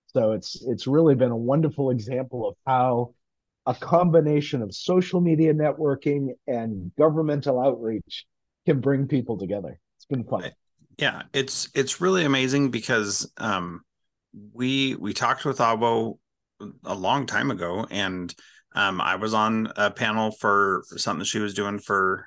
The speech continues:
Speaker 1: All right.
Speaker 2: uh, for that as well. And it's really cool that this has blossomed into you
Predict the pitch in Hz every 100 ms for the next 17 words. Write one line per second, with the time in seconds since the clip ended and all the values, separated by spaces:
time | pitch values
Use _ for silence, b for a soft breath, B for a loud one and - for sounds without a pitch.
0 | - 135 98 92 - _ _ _ _ 113
1 | 98 95 85 95 101 107 117 92 98 95
2 | - B B B B 110 110 113 127 139
3 | 135 123 113 101 101 104 107 101 92 98
4 | 107 107 101 101 92 95 90 104 107 101